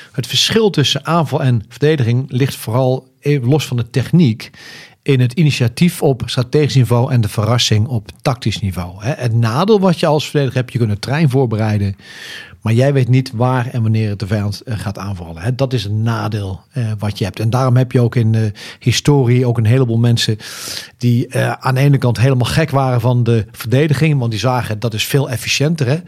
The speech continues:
De Maginot-linie is daar een schoolvoorbeeld van. We besteden daar veel geld aan, maar dat levert heel veel vrijheid van handel op, want dan kunnen we meer bewegelijke troepen elders inzetten. Maar je had ook mensen als Napoleon die er helemaal niet in geloofden, die echt overtuigd waren dat alleen het offensief en de aanval een overwinning kan brengen. Dus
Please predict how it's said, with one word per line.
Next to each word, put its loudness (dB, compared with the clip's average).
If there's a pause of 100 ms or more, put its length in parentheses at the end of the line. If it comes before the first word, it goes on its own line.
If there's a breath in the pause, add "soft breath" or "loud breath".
(300 loud breath)
De 4
Maginot-linie 2
is 0
daar 2
een 4
schoolvoorbeeld 0
van. -2 (360 loud breath)
We 0
besteden 0
daar 2
veel 0
geld -2
aan, -2
maar 0
dat -2
levert 0
heel 2
veel -2
vrijheid -4
van -4
handel 0
op, -4
want -2
dan -2
kunnen -2
we -4 (540 loud breath)
meer 4
bewegelijke -2
troepen -2
elders -2 (160)
inzetten. 0
Maar 0
je -2
had -8
ook -8
mensen -6
als -8
Napoleon 0
die -2
er -2
helemaal 4
niet 0
in 2
geloofden, 0
die 0
echt -6
overtuigd 0
waren 0
dat -6
alleen 0
het -2
offensief -2
en -4
de -4
aanval -2
een -2
overwinning -2
kan -6
brengen. -8
Dus -4